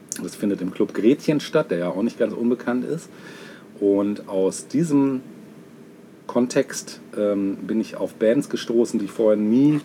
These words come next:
von denen ich nie gehört habe, oder auch Einzelkünstler. Sind auch nicht nur Berliner Künstler, muss man dazu sagen. Also die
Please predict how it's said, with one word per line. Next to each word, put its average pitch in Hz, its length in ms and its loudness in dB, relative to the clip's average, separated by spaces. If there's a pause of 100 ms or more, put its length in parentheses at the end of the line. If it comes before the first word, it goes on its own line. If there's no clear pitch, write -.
von 104 140 -2
denen 104 120 -2
ich 95 140 -8
nie 120 180 6
gehört 120 320 6
habe, 113 200 4
oder 98 100 4
auch 90 240 -2
Einzelkünstler. 110 720 0 (280)
Sind 143 220 2
auch 117 160 -2
nicht 147 160 2
nur 120 140 6
Berliner 117 340 6
Künstler, 160 380 -4
muss 143 180 -2
man 131 100 4
dazu 123 300 0
sagen. 123 280 2
Also 95 120 -2
die 98 160 2